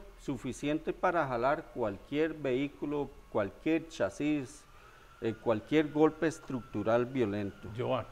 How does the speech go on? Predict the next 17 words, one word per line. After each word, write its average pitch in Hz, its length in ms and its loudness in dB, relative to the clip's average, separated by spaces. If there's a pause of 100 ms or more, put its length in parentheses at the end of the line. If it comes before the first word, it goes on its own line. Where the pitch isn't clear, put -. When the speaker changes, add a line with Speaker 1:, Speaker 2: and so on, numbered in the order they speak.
Speaker 2:
qué 131 120 0
Speaker 1:
Ahora 127 220 10
aquí 160 260 4
vamos 156 300 4
a 175 80 2
Speaker 2:
chiva. 143 280 4
Speaker 1:
quitarle 175 180 4
la 180 160 2
presión 190 540 0
y 131 120 2
vea 151 400 8
el 120 120 0
pistón 143 520 -2 (320)
cómo 139 280 0
se - 160 -6
contrae. 160 460 -4 (2500)
Speaker 2:
Increíble. 127 960 -8